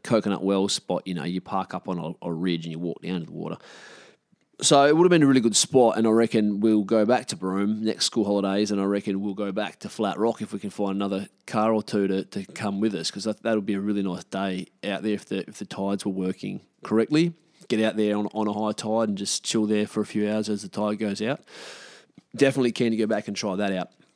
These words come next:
But anyway, um, car was going well, going great, loved it, set it up down Cable Beach every night we were there, a few drinks, throw the ball for the kids, got some great photos. I don't know if you follow me on Insta, but we got some really good photos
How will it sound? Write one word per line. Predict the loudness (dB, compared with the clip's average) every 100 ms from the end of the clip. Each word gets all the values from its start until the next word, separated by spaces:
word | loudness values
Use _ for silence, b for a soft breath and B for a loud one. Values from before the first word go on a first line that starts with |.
| _ _ _ _ _ -12 2
But | 6
anyway, | 8 8 6 6 2 2
um, | 4 4 2
car | 0 2 4
was | 4 2 -8 _ _ -18 -18 -18 -20 -12 0
going | 4 4 4
well, | 6 6 6
going | 4 2
great, | 2 2 4
loved | 2 2 0
it, | 0
set | 0
it | 0
up | 0 0
down | 0 0
Cable | 0 -2
Beach | 0 -2 0
every | -2 0 0
night | 0 0
we | 0
were | 0
there, | 2 2 4 2
a | 0
few | -4 -4
drinks, | 0 2 2 0
throw | -2 -2
the |
ball | -2 -2 -4
for |
the | -6
kids, | -10 -2 -2 -2
got | -6
some | -8 -10
great | -18 -10 -4 -4 -6
photos. | -2 0 2 2 0 -2
I |
don't | -2
know | -4
if | -2
you | -2 -4 B B B B
follow | 2 4
me | 4 4
on | 2
Insta, | 2 2 2 2
but | 0
we | -2
got | -2 -2
some | -4 0 2
really | 4 2
good | 0
photos | 0 0 2 2 -2